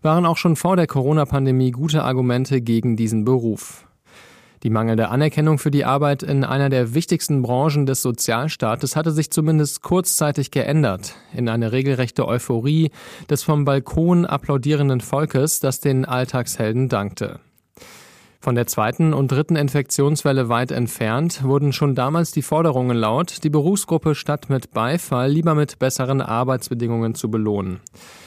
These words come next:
Doch abseits einer einmaligen Corona-Prämie von höchstens eintausendfünfhundert Euro pro Person hat sich seither nicht viel getan.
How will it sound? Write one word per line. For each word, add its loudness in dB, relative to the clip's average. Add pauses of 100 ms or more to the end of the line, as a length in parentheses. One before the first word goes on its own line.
(360)
Doch -2
abseits -2
einer 0
einmaligen 0
Corona-Prämie 0
von 0
höchstens 0
eintausendfünfhundert 0
Euro 2
pro -4
Person 0
hat -2
sich -2
seither 0
nicht 0
viel 0
getan. -4